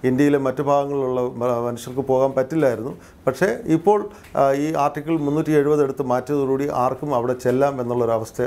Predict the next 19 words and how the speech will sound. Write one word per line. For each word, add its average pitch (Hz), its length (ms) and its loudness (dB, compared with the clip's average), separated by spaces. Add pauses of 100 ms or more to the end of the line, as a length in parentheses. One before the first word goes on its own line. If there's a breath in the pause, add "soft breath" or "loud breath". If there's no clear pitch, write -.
ഉണ്ടായിട്ടുണ്ട്. 110 600 -2 (400 loud breath)
അപ്പോൾ 156 240 2
ഇവിടെ 165 160 0
നമ്മൾ 170 260 0
കാണേണ്ടത്, 151 540 0
എടുത്തു 143 260 -2
പറയാൻ 165 220 0
ഇതിൻ്റെ 165 300 -4
പ്രധാന 170 480 0 (100)
പ്രശ്നമെന്ന് 156 440 0
പറയുന്നത് 127 520 -2
അതിനുശേഷം 135 720 0 (340 loud breath)
ഈ 147 240 2
കാശ്മീരിനെ 165 800 2
സ്വതന്ത്രമായൊരു, 143 840 0 (140)
ആ, 123 40 0
ഇന്ത്യയുടെ 120 400 2
ഭാഗമായൊരു 131 540 0
സംസ്ഥാനമാക്കിയതോടുകൂടി 117 1120 -2